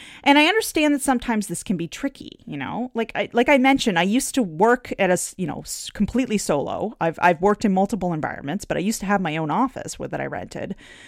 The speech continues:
And yeah, when no one else was there, um, I would lock all the doors, you know? And sometimes, you know, I try to go down and open it at least five minutes before people's appointments. And sometimes they'd be standing there and I felt bad, but, like, there was nothing I could do about it.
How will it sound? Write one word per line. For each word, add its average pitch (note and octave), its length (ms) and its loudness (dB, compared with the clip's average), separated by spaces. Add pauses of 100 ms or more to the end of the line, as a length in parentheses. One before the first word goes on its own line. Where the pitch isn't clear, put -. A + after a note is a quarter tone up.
(200)
And C#4 140 6
yeah, F#4+ 140 12
when A#3+ 180 8
no C#4+ 140 8
one F#4+ 200 4
else E4 240 0
was G3 200 0
there, A3 580 4 (500)
um, B3 380 6
I A3 180 10
would C4 240 4
lock G#3+ 380 6
all G3+ 180 6
the F#3+ 120 2
doors, - 680 0 (220)
you F#3+ 100 -4
know? F3 240 -2
And A3+ 180 -2
sometimes, F4 540 2 (400)
you C4 80 4
know, B3+ 80 6
I B3 100 10
try C#4 380 6
to F4+ 80 6
go F4 160 8
down A#3+ 440 6
and G3+ 120 2
open G3+ 280 4
it F#3 140 0
at F3+ 60 -4
least G3 320 -6
five F3+ 260 2
minutes F#3+ 240 -2
before F3 260 -6
people's F3 340 -8
appointments. G3 580 -4
And G3+ 200 0
sometimes A#3+ 460 2
they'd G#3 140 2
be G3+ 80 0
standing A3 400 0
there D3 140 -2
and F#3+ 260 -2
I A3+ 80 2
felt D#4 360 2
bad, A3+ 380 2
but, A3+ 140 -2
like, A#3+ 160 -2
there C4 80 0
was C4+ 120 -2
nothing D4 260 -4
I C4+ 60 -6
could A3 280 -8
do C#4 180 -2
about - 320 -6
it. - 320 -14